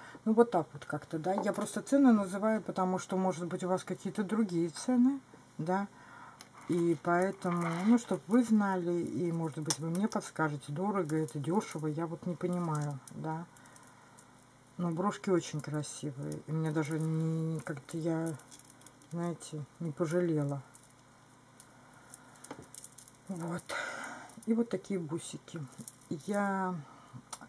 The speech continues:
э, вы знаете, я щас увлеклась такое стек-, стеклышко, такое немножко иначе, да, оно выглядит. Вот. Ну, это, по-моему, тоже оно. Такие бусики я купила в одном лоте, это было.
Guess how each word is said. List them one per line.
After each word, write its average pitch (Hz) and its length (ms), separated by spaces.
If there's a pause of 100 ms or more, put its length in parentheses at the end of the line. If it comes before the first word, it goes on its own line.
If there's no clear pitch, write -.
(120)
э, 170 520
вы 185 160
знаете, 156 400
я 156 120
щас 151 260
увлеклась 156 440
такое - 440
стек-, - 220 (240)
стеклышко, 214 460
такое 160 200
немножко 160 440
иначе, 156 420
да, 160 180
оно 165 160
выглядит. 151 560 (1000)
Вот. 151 420 (1400)
Ну, 180 60
это, 185 160
по-моему, 175 400
тоже 147 340
оно. 147 400
Такие - 260
бусики 156 520
я 208 160
купила 214 440
в 202 80
одном 202 300
лоте, 190 380
это 165 180
было. 160 400